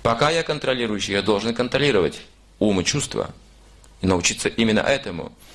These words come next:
Не контролировать окружающий мир, живых существ, законы материальной природы. Научиться контролировать свой ум и чувства. Но когда святое имя приходит, является в сердце преданного, то Кришна берет,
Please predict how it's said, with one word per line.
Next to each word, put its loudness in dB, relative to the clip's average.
Не 4
контролировать 0
окружающий -2
мир, 0
живых 2
существ, 0
законы 0
материальной 0
природы. 0
Научиться 2
контролировать 0
свой 0
ум 2
и -2
чувства. 0
Но 2
когда 0
святое -2
имя 0
приходит, -2
является 2
в -12
сердце -4
преданного, -4
то 2
Кришна -2
берет, 2